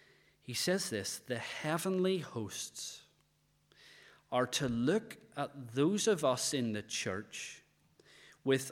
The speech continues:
all of our sin and differing personalities and cultural prejudices and color differences and say,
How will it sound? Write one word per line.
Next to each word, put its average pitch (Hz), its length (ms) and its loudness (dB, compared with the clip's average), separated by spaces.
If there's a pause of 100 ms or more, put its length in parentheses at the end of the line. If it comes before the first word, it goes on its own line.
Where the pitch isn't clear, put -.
(120)
all 180 340 12
of 202 140 8
our 185 360 8 (460)
sin 151 760 6 (560)
and 131 400 6 (300)
differing 196 500 8
personalities 175 1080 6 (280)
and 135 340 8 (220)
cultural 196 840 6 (300)
prejudices 165 840 8 (160)
and 131 380 2
color 185 420 12
differences 160 800 4 (260)
and 151 280 6
say, 156 840 8